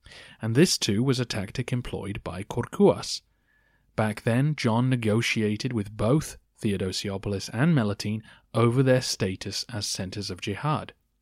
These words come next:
During one period, Arab soldiers from Melitene were forced to parade through Constantinople,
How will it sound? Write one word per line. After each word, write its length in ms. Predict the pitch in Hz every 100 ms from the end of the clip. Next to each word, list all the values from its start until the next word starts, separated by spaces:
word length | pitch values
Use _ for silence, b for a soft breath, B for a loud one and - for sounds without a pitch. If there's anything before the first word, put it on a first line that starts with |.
| _ _ b b b b b b b b
During 400 | - 135 131 113
one 260 | 117 185 170
period, 500 | 117 90 90 113 -
Arab 380 | - 117 143 156
soldiers 500 | - 117 123 117 104
from 220 | - 104
Melitene 520 | 113 165 143 - 104 113
were 180 | 113
forced 480 | - - 156 139 -
to 80 | -
parade 520 | - 113 117 135 123
through 340 | - - 143 208
Constantinople, 1000 | - 113 - 95 90 98 139 139 135